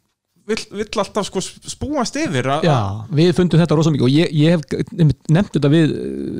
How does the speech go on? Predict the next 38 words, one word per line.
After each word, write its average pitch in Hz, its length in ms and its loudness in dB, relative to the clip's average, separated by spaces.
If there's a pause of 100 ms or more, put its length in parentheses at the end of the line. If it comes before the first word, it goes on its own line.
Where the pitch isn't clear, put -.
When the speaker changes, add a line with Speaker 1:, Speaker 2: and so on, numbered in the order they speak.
(180)
Speaker 2:
við 143 240 4
menn 156 200 4
og 117 100 2
ég 117 120 0
man, 123 160 0
ég 127 720 -4
tók 135 240 2
einu 135 120 4
sem 127 220 2
umræði 135 360 2
við 123 100 0
hann, 127 140 -4 (1200)
Palla 131 220 0
Halldórs, 147 340 -2
að 117 160 -6 (880)
ég 147 160 -2
kem 170 160 0
náttúrulega 151 320 2
úr, 185 340 2
<clears throat> 131 320 -6
þegar 147 160 0
ég, 151 220 2
ég 151 80 4
elst 156 240 0
upp, - 240 0
ég 147 80 -2
elst 147 180 -6
í 143 60 -4
fótbolta 151 380 -2
og 143 80 -2
handbolta 151 280 -6
og 147 140 -2
öllu 143 140 -4
þessu 151 200 -4
og 156 80 -2
íþróttum 147 360 -4
og 131 40 -4
svona, 147 140 -4